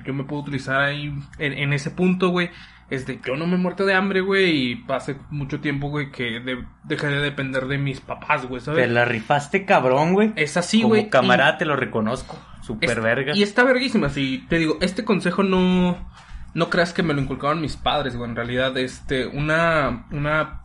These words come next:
Speaker 1: conocida de hace tiempo, güey, ella me dijo, güey, que su familia, güey,
Speaker 2: Seas
Speaker 1: que
Speaker 2: mamón, güey, fue una
Speaker 1: espérate, güey.
Speaker 2: conocida.
Speaker 1: Sí,
Speaker 2: Ok,
Speaker 1: güey.
Speaker 2: güey, ok, ok.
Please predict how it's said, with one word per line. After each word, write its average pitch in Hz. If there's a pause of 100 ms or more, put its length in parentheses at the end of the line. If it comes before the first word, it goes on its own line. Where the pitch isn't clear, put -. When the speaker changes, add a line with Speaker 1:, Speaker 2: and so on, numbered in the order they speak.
Speaker 1:
conocida 135
de 127
hace 127
tiempo, 139
güey, 123 (420)
ella 147
me 165
dijo, 156
güey, 135
que 135
su 135
familia, 131
güey, 113
Speaker 2:
Seas 117
Speaker 1:
que 143
Speaker 2:
mamón, 135
güey, 139
fue 165
una 175
Speaker 1:
espérate, 175
güey. 175
Speaker 2:
conocida. 165
Speaker 1:
Sí, 110
Speaker 2:
Ok, 151
Speaker 1:
güey. 127
Speaker 2:
güey, -
ok, 123 (240)
ok. -